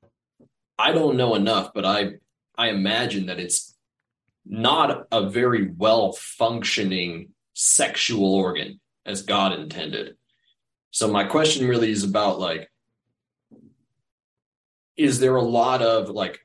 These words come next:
unhappiness within that community because they've transitioned into the opposite gender, but then they're no longer getting sex, they're no longer getting intimacy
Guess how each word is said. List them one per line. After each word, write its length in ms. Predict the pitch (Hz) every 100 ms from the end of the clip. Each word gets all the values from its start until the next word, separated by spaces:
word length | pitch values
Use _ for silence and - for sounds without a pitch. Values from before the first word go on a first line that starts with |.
| -
unhappiness 1400 | 127 131 127 - 131 139 135 104 90 76 - - - - -
within 320 | 113 120 120
that 180 | 120 107
community 360 | 113 113 98
because 420 | 92 95 107 95 101
they've 280 | 101 95
transitioned 1200 | - - - 127 127 110 120 123 139 107 95 95 - _ _ _ _
into 440 | 110 107 98 113 101
the 320 | 95 90 - -
opposite 500 | 110 127 123 117 98
gender, 560 | 113 113 92 80 - _ _ _ _ _
but 220 | 117 95
then 600 | 123 120 113 107 101 98 - _ _ _ _ _
they're 340 | 101 95 127 131
no 200 | 123 120
longer 580 | 117 117 110 101 98 - _ _ _
getting 280 | - 113 101
sex, 480 | 98 - 95 95 -
they're 140 | - 110
no 160 | 117
longer 280 | 113 113 104
getting 340 | 98 107 104 -
intimacy 920 | 139 131 110 90 85 - 85 80 80